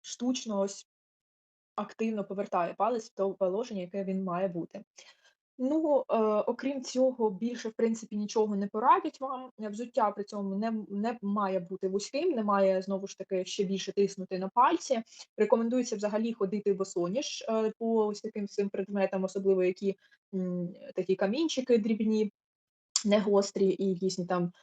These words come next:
а, пісочок, це дуже добре. І також, е, рекомендують навіть ходити вдома з устілками-супінаторами.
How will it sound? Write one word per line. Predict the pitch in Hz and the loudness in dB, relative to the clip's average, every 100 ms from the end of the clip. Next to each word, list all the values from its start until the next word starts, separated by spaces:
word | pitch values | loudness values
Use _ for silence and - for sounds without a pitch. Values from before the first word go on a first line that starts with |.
| _ _ | _ _
а, | - 185 | 0 0
пісочок, | 180 202 - 311 208 220 - | 2 -2 2 2 2 -2 0
це | 202 | -2
дуже | 202 208 | 0 2
добре. | 180 190 175 190 175 | 4 4 6 4 2
І | - 285 277 | -2 -2 -2
також, | 220 226 233 233 - - - | -4 0 -2 -2 -8 -10 -4
е, | 202 185 190 - _ _ | -2 -2 -4 -16 _ _
рекомендують | 196 202 214 202 202 247 240 214 - | -4 -2 -2 0 0 0 0 -2 -4
навіть | 190 196 190 190 | 0 0 0 0
ходити | 190 185 208 - | 0 2 2 0
вдома | 175 190 247 294 285 262 262 _ - | 0 4 6 6 4 0 -4 _ -6
з | 190 185 214 | -4 -2 -4
устілками-супінаторами. | - 214 - 208 202 196 196 196 214 170 160 175 165 165 | -2 -6 -6 -6 -2 -2 -2 0 0 0 -4 -4 -4 -6